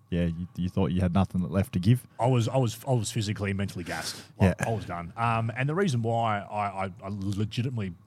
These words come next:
Speaker 2: hung the boots up was that I could still play footy. Don't, like, don't get me wrong. This is not me blowing hot out
Speaker 1: Mm.
Speaker 2: my ass.
Speaker 1: Mm.
Speaker 2: I could still play footy, but the amount of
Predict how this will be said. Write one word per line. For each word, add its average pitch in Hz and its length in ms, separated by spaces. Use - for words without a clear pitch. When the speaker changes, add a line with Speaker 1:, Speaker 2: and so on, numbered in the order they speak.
Speaker 2:
hung 107 320
the 92 60
boots 101 280
up - 160
was 101 180
that 104 200
I 190 100
could 147 120
still 151 160
play 113 160
footy. 101 280
Don't, 101 220
like, 104 80
don't 127 120
get - 40
me 87 40
wrong. 98 180
This 104 120
is 95 80
not 95 120
me 90 140
blowing 92 240
hot 85 180
out 92 160
Speaker 1:
Mm. 113 140
Speaker 2:
my 92 100
ass. 95 360
Speaker 1:
Mm. 90 160
Speaker 2:
I 123 80
could 113 80
still 117 160
play 101 160
footy, 104 240
but 92 200
the 107 60
amount 123 320
of 123 300